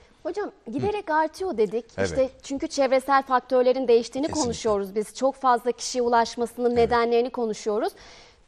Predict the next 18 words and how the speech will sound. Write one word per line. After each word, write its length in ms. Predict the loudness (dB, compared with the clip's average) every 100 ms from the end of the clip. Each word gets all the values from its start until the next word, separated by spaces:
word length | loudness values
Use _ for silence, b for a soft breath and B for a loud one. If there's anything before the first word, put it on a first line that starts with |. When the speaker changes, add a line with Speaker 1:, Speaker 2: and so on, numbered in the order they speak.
| _ _ 2
Speaker 1:
Program 380 | 2 4 2
öncesinde 520 | 2 0 -4 -2 0 0
de 140 | 2
değerlendirdiğimiz 600 | 4 6 6 4 2 0
Speaker 2:
Evet, 120 | -4
aynen. 60 | -4
Speaker 1:
konulardan 600 | -2 0 0 0 0 0
bir 100 | -2
tanesiydi 580 | -2 -2 -2 -4 -8 -8
sizinle. 460 | -10 -6 -6 -6 b b 2
Neden 260 | 2 4 2
artıyor? 380 | 2 0 -6
Çünkü 320 | -8 -8 -4 -4 0
obezitenin 580 | 2 2 2 -2 0
arttığından 420 | 2 2 0 0 2
Speaker 2:
Kesinlikle. 240 | 2 2
Speaker 1:
bahsediliyor. 520 | 0 0 -6 -4 -2
İşte 260 | -2 -4